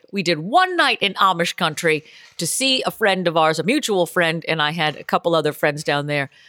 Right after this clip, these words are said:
Uh, I feel like the listeners need to know we, we, this is our very first overnight trip together, you and I, of, of hopefully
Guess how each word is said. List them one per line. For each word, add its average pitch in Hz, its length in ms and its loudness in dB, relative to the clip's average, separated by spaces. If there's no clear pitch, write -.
Uh, 151 160 0
I 175 100 0
feel 180 180 0
like 160 160 0
the 170 80 0
listeners 151 420 -2
need 147 200 -6
to 156 60 -8
know 139 260 -2
we, 143 320 -4
we, 151 140 -4
this 160 180 -4
is 160 120 -2
our 143 120 2
very 151 260 0
first 160 340 -4
overnight 151 460 -2
trip - 260 -2
together, 139 320 -4
you 147 200 -6
and 143 120 -6
I, 139 200 0
of, 165 200 -2
of 214 220 0
hopefully 226 640 0